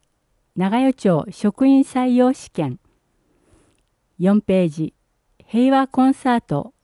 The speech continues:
in長与。五ページ、徴税、使用料等の納付は便利な口座振替で。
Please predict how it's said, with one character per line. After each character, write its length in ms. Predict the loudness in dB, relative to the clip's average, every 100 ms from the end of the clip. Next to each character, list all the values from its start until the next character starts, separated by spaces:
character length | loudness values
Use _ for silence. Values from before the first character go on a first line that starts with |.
| _
in 280 | -2 0 0
長 260 | -2 -4 -2
与。 220 | -4 -6 _ _ _ _ _ _ _ _ _ _ _ _ _
五 120 | -10 -6
ペ 240 | -4 -4
ー 40 |
ジ、 300 | -4 -8 -12 _ _ _ _ _ _ _ _ _ _ _ _ _ _ -4
徴 260 | 0 0
税、 400 | 0 -2 -2 -4 -10 _ _ _ _
使 240 | -20 -4 2
用 200 | 2 2
料 200 | 0 0
等 300 | 0 2 2
の 320 | 0 -2 -8 _ _ -4
納 260 | 0 0
付 120 | 0
は 240 | -2 -4 -8 -20 _ _ -20 _ _ _ _ -2
便 260 | 2 2
利 100 | 2
な 260 | -2 -4 -10 -8
口 220 | -2 0
座 160 | 0 -2
振 120 | -2
替 400 | -4 -2 -4 -4
で。 200 | -8